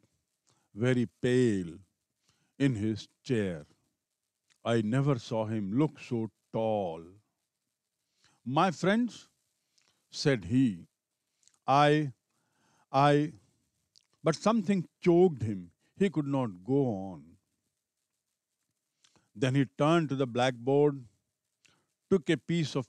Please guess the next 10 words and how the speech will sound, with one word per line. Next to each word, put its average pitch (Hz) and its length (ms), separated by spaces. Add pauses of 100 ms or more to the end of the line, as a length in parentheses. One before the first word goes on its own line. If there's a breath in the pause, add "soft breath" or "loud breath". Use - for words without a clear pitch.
chalk, 151 260 (960)
and 131 480
bearing 196 500 (140)
all 214 560 (2000)
his 147 300
might 147 420
with 131 260
him, 110 420 (1300)
he 143 240
wrote 160 420